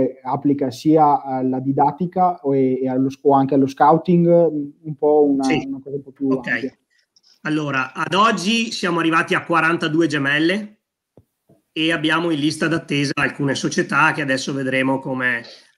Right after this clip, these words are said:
Speaker 2: come andare a, ad far entrare nel nostro progetto. Abbiamo iniziato anche ad allargarci un po' fuori provincia e arriva anche qualche richiesta dal resto d'Italia, però per ora, per ora facciamo un passettino alla volta.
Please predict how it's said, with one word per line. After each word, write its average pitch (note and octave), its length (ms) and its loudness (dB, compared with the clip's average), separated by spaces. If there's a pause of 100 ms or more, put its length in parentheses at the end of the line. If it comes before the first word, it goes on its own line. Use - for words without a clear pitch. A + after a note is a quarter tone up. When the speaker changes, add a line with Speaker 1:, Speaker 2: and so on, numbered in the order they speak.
Speaker 2:
come D3 160 0
andare C3+ 440 2
a, C3 360 -2
ad D3 200 0
far E3 200 2
entrare D#3 360 4
nel D3+ 120 4
nostro D3 300 2
progetto. F3 440 4
Abbiamo D3 200 2
iniziato C#3+ 380 -2
anche C#3 160 -4
ad D3 100 -2
allargarci D3 720 0
un C#3+ 100 0
po' E3 380 2 (140)
fuori C3+ 220 -4
provincia E3 720 0 (1160)
e C#3 320 -2
arriva F3 320 4
anche F#3 220 2
qualche F3 260 2
richiesta E3 400 2
dal D3 120 0
resto D3 260 -2
d'Italia, D#3 580 0 (360)
però D#3 240 2
per D3 80 -2
ora, D3+ 360 2 (280)
per D3+ 160 -4
ora D#3+ 180 0
facciamo D#3+ 300 -2
un D#3 60 2
passettino D3+ 460 -2
alla D3 140 -2
volta. E3 600 0